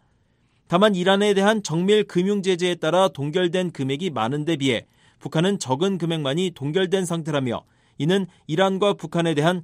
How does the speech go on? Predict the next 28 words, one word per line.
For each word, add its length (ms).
영국의 420
무역과 560
금융 420
관계에 360
따른 340
차이 260
때문이라고 540
설명했습니다. 760
이와 200
더불어 360
보고서는 580
지난해 400
이월 340
이십칠 440
일 160
영국 320
재무부의 600
금융 400
제재 340
이행국이 720
북한의 400
확산 460
금융 360
활동을 420
논의하기 500
위해 280
해상 360
보험회사들과 920